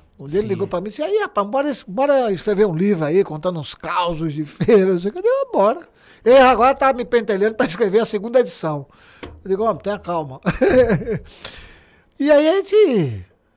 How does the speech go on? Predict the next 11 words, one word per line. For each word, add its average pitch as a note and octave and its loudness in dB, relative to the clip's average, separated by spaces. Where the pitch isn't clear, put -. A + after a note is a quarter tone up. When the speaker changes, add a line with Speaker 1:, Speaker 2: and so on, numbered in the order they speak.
Speaker 1:
se - -8
juntou. D#3+ -2
Velame G4+ 0
é E4+ -2
uma G#3 0
grande F3 0
figura, A2 -6
né? C#3 -6
É C#3+ -12
um E3 -14
jornalista, D3+ -2